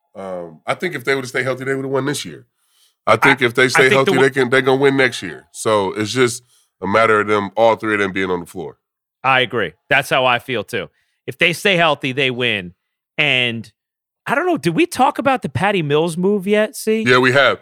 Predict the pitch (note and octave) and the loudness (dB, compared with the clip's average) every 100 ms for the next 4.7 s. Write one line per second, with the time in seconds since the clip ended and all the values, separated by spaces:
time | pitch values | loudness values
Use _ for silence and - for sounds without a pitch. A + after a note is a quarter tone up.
0 | _ _ C#3 G#3+ G#3 B2 E3+ E3 D3+ C#3 | _ _ 0 4 4 4 2 0 0 2
1 | G3 F3 F3 F3+ D#3+ A#2 - G#3 F#3+ E3 | 2 2 2 2 2 0 0 0 0 2
2 | D#3 C#3+ C#3 E3+ D3 A2+ B2 - _ D3+ | 2 2 0 2 2 0 -6 -14 _ 0
3 | A3 F3 A3 A3 B3+ E3+ - - _ C3 | 2 2 0 0 0 -2 -6 -20 _ -20
4 | - _ _ _ - E3 | -20 _ _ _ 0 2